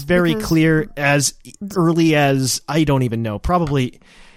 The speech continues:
Speaker 1: uh, twenty fifteen, twenty sixteen. It's ju-, it's just becoming apparently clear. Um, you have something like Dream Ball Aegislash, right? That happened
Speaker 2: Yeah.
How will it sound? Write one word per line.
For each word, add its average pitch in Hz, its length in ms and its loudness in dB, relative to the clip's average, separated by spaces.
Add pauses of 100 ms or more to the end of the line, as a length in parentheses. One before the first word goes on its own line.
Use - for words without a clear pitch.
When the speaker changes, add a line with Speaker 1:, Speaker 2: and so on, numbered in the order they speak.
(140)
Speaker 1:
uh, 110 360 -2
twenty 147 280 -2
fifteen, 120 400 -4
twenty 110 220 -4
sixteen. 120 340 -8
It's 110 140 -8
ju-, 160 120 -2
it's 165 140 -4
just 175 140 -2
becoming 160 320 -2
apparently 123 480 -8
clear. 120 400 -6 (420)
Um, 107 340 -4
you 147 140 0
have 151 140 0
something 147 180 0
like 123 160 -2
Dream 151 320 0
Ball 131 240 -2
Aegislash, 120 880 -4
right? 120 340 -2 (260)
That 147 200 0
happened 110 480 -4
Speaker 2:
Yeah. 190 300 0